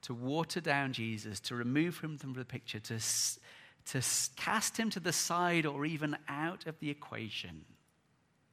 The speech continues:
But we're not left with anything worthwhile then. Replete through the unique, through the New Testament and indeed the whole of Scripture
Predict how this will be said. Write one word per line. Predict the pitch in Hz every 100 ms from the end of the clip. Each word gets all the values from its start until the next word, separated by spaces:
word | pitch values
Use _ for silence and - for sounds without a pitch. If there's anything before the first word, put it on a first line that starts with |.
| _ _ _ _ _ _ _ _ _ _ _ _
But | - 117
we're |
not | 123 -
left | 117 104
with | 110 104
anything | 104 101 104
worthwhile | 98 92 - 101 85 80
then. | 78 - - _ _ _ _ _ _ _ _ _ _ _ - _ _ _ _ _ _ _ _ _ _ _ - - - -
Replete | 143 - 233 147 113 - - - _ _ _ _ _ - - - - -
through | 151
the | 139
unique, | 139 139 160 160 202 220 151
through | 156 165 143
the | 139 135 139
New | 147 190
Testament | - 147 - - 107 101 101
and | 127
indeed | 127 135 131
the | 117
whole | - 156 160 165
of |
Scripture | - - 127 - - 98